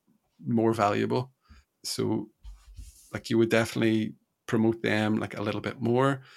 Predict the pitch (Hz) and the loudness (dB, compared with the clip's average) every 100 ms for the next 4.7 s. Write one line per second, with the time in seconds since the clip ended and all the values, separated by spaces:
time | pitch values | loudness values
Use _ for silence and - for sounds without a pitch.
0 | - - - - 127 120 123 120 - 120 | -20 -14 -8 0 4 6 4 2 0 -2
1 | 120 113 113 135 131 143 135 135 131 143 | 2 0 2 -2 0 0 2 4 4 2
2 | - 117 117 113 113 110 113 110 117 117 | 0 0 2 2 2 0 0 4 4 4
3 | 107 107 104 107 123 123 113 107 110 104 | 0 0 0 -2 -4 0 0 0 -2 0
4 | 104 104 120 117 - 127 | -2 -2 -2 0 2 2